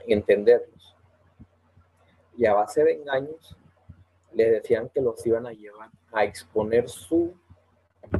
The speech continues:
este, sus creencias, sus costumbres. Los iban a llevar a exponer como, eh, como estrellas de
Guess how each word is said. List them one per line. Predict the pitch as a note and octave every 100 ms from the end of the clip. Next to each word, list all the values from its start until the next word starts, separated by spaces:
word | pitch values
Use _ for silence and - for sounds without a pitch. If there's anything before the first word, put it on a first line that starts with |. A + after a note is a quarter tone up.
| -
este, | F#2+ F#2+ - - _ - F#2 F#2 F#2 F2
sus | - A2+ -
creencias, | A2 A#2+ C#3 B2+ G#2+
sus | G#2
costumbres. | G#2+ - C#3 C3+ G#2+ - _ F2+ F#2+
Los | - -
iban | A#2 B2
a | A2+
llevar | G#2 G2 - - - _ -
a | G2+
exponer | - - G2+ A2+ B2 - _ _ _ _
como, | - G#2+ G#2 G2 F#2+ F#2 F2+ _ E2+ - _ _ _ - F2 - F2 - _ - F#2 _
eh, | - G2+ - -
como | A2+ A2
estrellas | - - A2+ B2 A2+ F#2 - _ _ - - _ _ F2+ _ _ E2+ -
de | G2 F#2+ F#2 F2+ E2+ D#2+